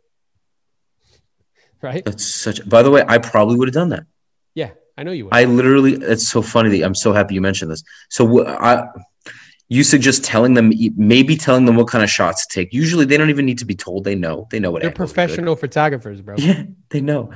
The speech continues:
Speaker 2: So you don't
Speaker 1: Why
Speaker 2: have to
Speaker 1: am I
Speaker 2: be
Speaker 1: gonna
Speaker 2: there.
Speaker 1: tell them what to do? Like, it's silly.
Speaker 2: Okay, the only thing is, like, if I'm going to, say I'm going to a condo, I have the key, I let them in, you know, you just kinda
Speaker 1: You tell
Speaker 2: wing
Speaker 1: them
Speaker 2: do
Speaker 1: to
Speaker 2: it.
Speaker 1: come and pick up the key.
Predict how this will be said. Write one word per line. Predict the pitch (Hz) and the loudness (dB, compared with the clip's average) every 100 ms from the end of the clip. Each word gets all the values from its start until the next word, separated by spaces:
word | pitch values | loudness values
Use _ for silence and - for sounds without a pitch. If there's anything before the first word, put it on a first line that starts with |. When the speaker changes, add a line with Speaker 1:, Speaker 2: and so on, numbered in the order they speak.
| - - | -20 -10
Speaker 2:
So | - | -2
you | 143 | 2
don't | 185 | 4
Speaker 1:
Why | 180 | 4
Speaker 2:
have | |
to | 175 | 2
Speaker 1:
am | 175 | 2
I | |
Speaker 2:
be | 107 | 4
Speaker 1:
gonna | 110 | 6
Speaker 2:
there. | 131 | 4
Speaker 1:
tell | 156 190 | 2 0
them | 175 151 | 0 0
what | 147 151 | 0 -2
to | |
do? | 147 156 156 | -4 -4 -6
Like, | 107 120 | -10 -16
it's | 120 113 _ | -18 -20 _
silly. | - 175 139 95 _ _ _ _ _ | -14 -12 -12 -14 _ _ _ _ _
Speaker 2:
Okay, | 120 | 4
the | 113 | 6
only | 127 | 6
thing | 120 120 | 4 4
is, | 120 | 4
like, | 117 | 2
if | 110 - | 0 0
I'm | 117 | 0
going | 113 110 104 - | 2 2 2 -2
to, | 101 | -2
say | 95 113 | 0 0
I'm | 107 | 0
going | 104 101 98 | 0 0 -2
to | 87 | -8
a | |
condo, | - 104 101 92 85 | -4 -2 0 0 -2
I | |
have | 92 | -2
the | 85 | -6
key, | 82 - | -8 -4
I | 87 | -4
let | 85 87 | -2 -4
them | 80 92 | -4 -4
in, | 92 87 - _ _ _ _ _ _ _ 50 | -4 -6 -10 _ _ _ _ _ _ _ -20
you | 65 62 | -20 -20
know, | 50 50 _ _ _ _ _ | -20 -20 _ _ _ _ _
you | 110 101 | -6 -4
just | 95 - | -4 -4
kinda | 98 92 | -4 -2
Speaker 1:
You | |
tell | 90 | -2
Speaker 2:
wing | 143 | -2
Speaker 1:
them | 139 | -2
Speaker 2:
do | 127 | -4
Speaker 1:
to | |
Speaker 2:
it. | 85 | -4
Speaker 1:
come | 139 135 | -6 -6
and | 123 | -6
pick | 139 135 | -8 -8
up | 123 | -10
the | 110 | -12
key. | - 151 107 | -10 -10 -12